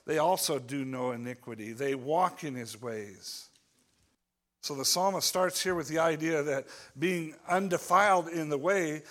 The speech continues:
is a blessing, and it will bring happiness to those who do it. "Blessed," or happy, "are the undefiled in the way."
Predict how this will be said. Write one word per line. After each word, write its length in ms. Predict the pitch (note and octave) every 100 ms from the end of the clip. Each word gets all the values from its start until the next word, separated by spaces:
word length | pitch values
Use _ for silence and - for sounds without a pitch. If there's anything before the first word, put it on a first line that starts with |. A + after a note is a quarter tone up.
| -
is 200 | - D3
a 100 | D#3+
blessing, 760 | C3 A#2+ G3 G#3 - D3 B2+ B2+ - -
and 220 | D#3 D3+
it 100 | D#3
will 140 | D3
bring 260 | C3 D#3 D#3
happiness 640 | C3+ F3+ F3 D#3 B2+ - -
to 120 | C3
those 320 | C3+ C3+ -
who 80 | B2+
do 240 | A#2 B2+
it. 120 | G#2 - _ _ _ _ _ _ _ _ _
"Blessed," 540 | C#3+ E3 - C#3 C#3+
or 180 | C3+ C3+
happy, 600 | - E3+ E3 - B2+ D3 - - - -
"are 160 | D3+
the 220 | D3 D3+
undefiled 840 | E3 F#3 G3 F3 - F3 F3 E3 D3+
in 140 | D#3+ C#3+
the 100 | C3
way." 340 | C#3 B2+ F#2